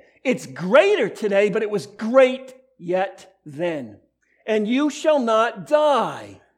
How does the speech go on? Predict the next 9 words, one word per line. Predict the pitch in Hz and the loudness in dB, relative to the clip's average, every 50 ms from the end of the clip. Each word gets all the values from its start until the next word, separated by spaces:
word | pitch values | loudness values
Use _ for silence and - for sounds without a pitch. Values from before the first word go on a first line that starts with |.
| _ _ _ _ | _ _ _ _
So | - - 220 208 | -10 -4 -2 0
he | 208 208 | 0 2
won't | 208 240 269 269 269 - | 2 2 2 2 0 -2
pay | 277 294 | -2 -2
the | 277 262 | -2 -4
penalty | 269 247 240 220 214 - - 208 | -4 -6 -6 -6 -6 -6 -4 -4
of | 190 147 | -4 -4
death. | - 262 226 151 113 - - - _ _ _ _ _ _ - | -2 0 0 0 -2 -6 -14 -20 _ _ _ _ _ _ -10
"However, | - 208 240 262 277 320 339 330 240 185 147 120 107 - - | -4 0 2 4 6 6 8 6 6 4 0 -8 -12 -16 -20